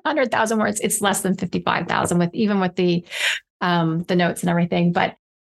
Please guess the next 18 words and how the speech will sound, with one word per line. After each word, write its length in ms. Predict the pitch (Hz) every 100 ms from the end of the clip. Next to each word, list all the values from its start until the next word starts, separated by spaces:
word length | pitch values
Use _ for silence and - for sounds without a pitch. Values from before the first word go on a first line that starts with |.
| _ _ -
like, 140 | 240
I 100 | - 240
just 140 | 262
have 200 | 269 254
so 160 | - 240
much 180 | 240
I 40 | 240
wanna 220 | 214 196
give. 300 | 180 185 180
So 120 | 175
it's 120 | 185 185
a 60 |
starting 480 | 175 - 190 180 196
point. 380 | 185 175 165 - 196
And 240 | 190 185
the 60 | 175
story, 420 | - 226 220
t-, 80 | 226